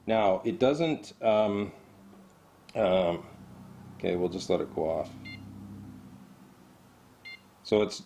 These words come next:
it's not that loud, it goes off about every two seconds. Now, it doesn't shut off with the switch. You actually have to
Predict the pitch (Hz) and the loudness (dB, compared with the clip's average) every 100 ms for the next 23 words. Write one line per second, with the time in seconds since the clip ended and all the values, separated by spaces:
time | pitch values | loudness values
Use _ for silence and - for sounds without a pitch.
0 | - 117 160 180 175 139 110 107 110 107 | -8 -2 2 4 4 4 6 6 4 2
1 | 120 107 117 120 117 107 101 95 92 101 | 0 4 6 4 2 2 2 0 0 -2
2 | 95 98 95 82 76 - - _ - - | 4 4 4 0 -4 -8 -14 _ -20 -20
3 | - - - - 110 107 107 - _ - | -20 -18 -12 2 4 6 4 -2 _ -6
4 | 110 127 139 160 143 - - - - 135 | 2 4 4 2 -2 -6 -18 -12 0 4
5 | 123 120 120 - 104 98 - - 120 85 | 6 6 6 4 -2 -2 -4 2 4 4
6 | - - _ _ _ _ - 98 107 117 | -4 -10 _ _ _ _ -2 4 4 4
7 | 127 113 107 107 107 101 95 | 0 4 4 2 0 2 2